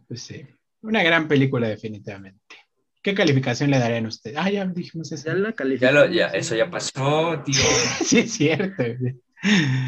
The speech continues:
Speaker 2: No,
Speaker 1: Perdón.
Speaker 2: falta creo que decir si la recomendamos.
Speaker 1: Ah, yo sí la recomiendo.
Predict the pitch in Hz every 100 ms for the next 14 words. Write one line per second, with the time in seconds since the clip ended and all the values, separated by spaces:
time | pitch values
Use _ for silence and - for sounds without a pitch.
0 | 127 156 160 113 120 123 117 104 233 190
1 | 131 143 143 170 160 139 120 113 123 123
2 | 123 123 120 113 - - _ _ _ _
3 | 139 113 110 110 107 107 107 104 104 101
4 | _ _ _ _ _ _ _ _ _ -
5 | - - 123 127 123 123 120 117 113 110
6 | - - - 123 120 113 107 101 101 101
7 | 98 98 _ 113 110 104 101 101 110